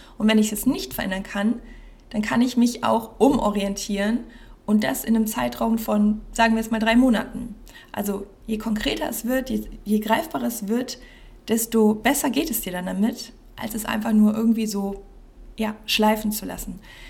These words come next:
Und wir nehmen jetzt mal das Beispiel Beziehung. Wenn du in einer Beziehung bist und du bist vielleicht schon längere Zeit nicht mehr glücklich, jetzt kannst du dir das erstmal so rational anschauen, also die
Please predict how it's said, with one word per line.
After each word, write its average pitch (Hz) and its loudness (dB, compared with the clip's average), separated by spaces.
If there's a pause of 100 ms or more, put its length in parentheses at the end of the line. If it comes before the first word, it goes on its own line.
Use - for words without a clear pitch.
(120)
Und 202 2
wir 214 8
nehmen 262 8
jetzt 247 -6
mal 226 0
das 214 -2
Beispiel 202 -2
Beziehung. 202 -4 (880)
Wenn 233 2
du 262 4
in 233 2
einer 214 2
Beziehung 240 0
bist 226 0
und 208 2
du 208 -2
bist 220 -4 (500)
vielleicht 226 -2
schon 220 2
längere 226 4
Zeit 214 -4
nicht 208 -2
mehr 196 0
glücklich, 196 -8 (420)
jetzt 226 -8
kannst 226 0
du 269 2
dir 214 4
das 208 0
erstmal 226 0
so 196 -2
rational 214 -4
anschauen, 254 -2
also 202 -4
die 190 -10